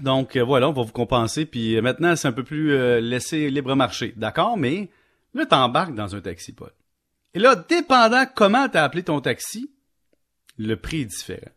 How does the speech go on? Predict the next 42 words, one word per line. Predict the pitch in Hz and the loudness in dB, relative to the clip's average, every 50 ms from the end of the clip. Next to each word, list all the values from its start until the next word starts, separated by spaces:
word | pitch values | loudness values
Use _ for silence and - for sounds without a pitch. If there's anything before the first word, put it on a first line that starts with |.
| _ _ _ _ _ _ | _ _ _ _ _ _
C'est | _ - | _ -8
quand | 123 | -6
même | 135 151 135 | -4 -4 -4
bizarre. | 104 95 107 135 123 - _ _ _ _ _ _ _ | -4 -4 -2 -2 -2 -4 _ _ _ _ _ _ _
Tu | - 190 | -12 -12
sais, | |
tu | 160 - 135 | -12 -12 -14
te | 120 | -14
dis, « | 117 143 165 185 190 175 _ _ _ _ _ - | -10 -10 -8 -8 -8 -10 _ _ _ _ _ -6
OK, | - 175 - 220 180 | -6 -4 -2 -2 -2
j'appelle | 139 180 190 - 302 294 254 | 0 0 0 0 0 0 2
un | 208 | 0
Uber | 180 160 151 185 | 0 0 2 2
avec | 214 180 131 143 147 | 2 2 2 0 0
mon | 143 131 131 | -2 -2 -2
application, | 151 151 - - - 196 156 139 - - 202 214 226 220 - - _ - | -2 -2 -4 -4 -4 -2 -2 -2 -2 -6 -8 -8 -8 -10 -12 -18 _ 2
là, | 214 254 226 | 4 4 4
c'est | - 190 165 | 4 2 2
off | 156 131 131 | 2 2 2
demande. | 135 123 110 110 101 - - _ _ _ _ _ | 0 -2 -2 -2 -6 -8 -14 _ _ _ _ _
J'appelle | - - 170 190 - 269 | 2 2 2 4 4 2
un | 240 190 | 0 2
taxi | 165 190 165 - - - | 0 -2 -2 -2 -4 -6
par | 220 - 151 - | -2 -4 -4 -2
téléphone | - 196 190 160 135 - 170 190 226 214 180 - _ _ - | 0 0 0 0 0 0 -2 -4 -4 -4 -8 -10 _ _ -6
ou | 156 156 | -4 0
je | 135 143 | 2 4
le | 135 131 127 - | 4 4 2 2
haile | 180 202 214 202 180 151 139 | 0 0 2 2 0 -2 -2
sur | - - 139 | -4 -4 -2
la | 135 127 117 | -2 0 0
rue, | 110 139 202 262 - _ _ - _ - - | 0 -2 -4 -4 -6 _ _ -20 _ 4 6
là, | 240 | 6
c'est | 262 - 175 151 | 6 6 2 2
l'industrie | 156 151 127 - - 208 202 175 | 2 0 -2 -6 -8 -6 -4 -4
réglementée. » | 139 123 135 131 127 113 110 - - - _ _ _ _ _ - | -2 -2 -2 -2 -2 -4 -6 -10 -14 -20 _ _ _ _ _ 2
Puis | - | 4
là, | 220 | 4
t'as | 214 190 | 4 4
Théo | - 208 220 247 | 4 4 2 2
qui | 196 - 151 | 2 -4 -8
dit, « | 135 160 190 180 | -8 -6 -8 -8